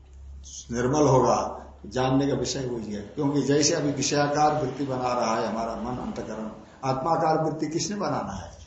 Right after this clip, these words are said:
उसी ने बनाना है। एक ही साधन है, मन का ही खेल है, जिधर लगाए उधर ही होगा। चेतसा वेदितव्य, इस चेत-, चित्त,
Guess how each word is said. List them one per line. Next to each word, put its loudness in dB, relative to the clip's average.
उसी 2
ने 0
बनाना -8
है। -18
एक 0
ही -4
साधन 0
है, -14
मन -6
का -2
ही 0
खेल -4
है, -8
जिधर -4
लगाए -4
उधर -8
ही -8
होगा। -8
चेतसा -6
वेदितव्य, -6
इस -2
चेत-, 2
चित्त, -6